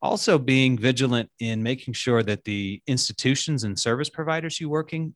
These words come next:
you're, you're working with are taking steps to safeguard your data. You know, we want to make sure that our clients are confident in what we're doing and also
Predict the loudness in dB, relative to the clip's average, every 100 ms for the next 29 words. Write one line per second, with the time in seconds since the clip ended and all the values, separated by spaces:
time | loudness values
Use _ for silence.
0 | -2 2 2 4 4 2 2 0 2 -2
1 | 0 -4 -2 -2 0 0 0 -4 -6 -6
2 | -4 -4 -4 -4 -4 -4 -4 -4 -2 0
3 | 0 0 -6 _ -20 -20 -20 _ -6 -4
4 | 0 2 2 2 0 0 0 -2 -4 -2
5 | 0 -2 -2 -4 -6 -8 -4 -4 -4 -6
6 | -2 -2 0 4 4 4 0 -4 -6 -8
7 | _ -20 -20 _ -4 2 2 2 2 2
8 | 0